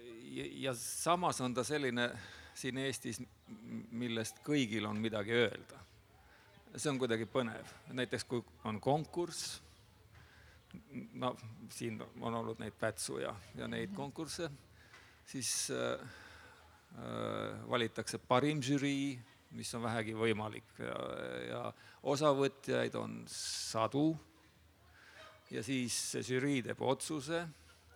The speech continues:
Speaker 1: Ja siis, siis järgneb selline suhteliselt, äh, alati neg-, negatiivne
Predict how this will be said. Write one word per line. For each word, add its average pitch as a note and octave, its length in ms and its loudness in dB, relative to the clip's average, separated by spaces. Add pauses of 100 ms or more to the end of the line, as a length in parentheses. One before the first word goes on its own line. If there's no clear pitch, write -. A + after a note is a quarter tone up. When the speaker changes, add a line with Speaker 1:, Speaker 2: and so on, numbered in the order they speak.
(1300)
Speaker 1:
Ja A#2+ 160 -4
siis, B2+ 480 -2 (400)
siis C#3+ 200 2
järgneb C3+ 380 6
selline A#2 460 2 (2250)
suhteliselt, B2+ 960 -2
äh, B2+ 200 0 (1600)
alati D#3 400 4
neg-, C#3 180 0
negatiivne C3 760 2